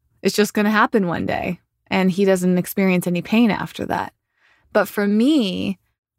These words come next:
losing my grandfather, it was pain, and the rest of my life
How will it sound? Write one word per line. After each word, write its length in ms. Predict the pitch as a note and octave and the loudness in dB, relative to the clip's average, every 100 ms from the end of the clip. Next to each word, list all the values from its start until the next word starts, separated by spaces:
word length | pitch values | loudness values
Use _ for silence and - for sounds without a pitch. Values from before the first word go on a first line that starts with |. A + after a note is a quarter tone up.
| _ - | _ -2
losing 380 | G#3 A3 G#3 | 2 2 2
my 100 | F#3+ | 0
grandfather, 560 | F3+ B3 C#4 F#3+ F3 F3 | 0 0 0 0 0 0
it 140 | F#3 | 0
was 160 | F3 E3 | 0 0
pain, 400 | - B3 F3+ F#3 | 0 2 2 0
and 240 | F#3 F#3 | 2 2
the 60 | F3+ | 4
rest 240 | F#3 F#3 F#3 | 2 0 0
of 40 | |
my 160 | F3+ F3+ | 0 2
life 360 | G3+ G#3+ F#3 | 2 2 -4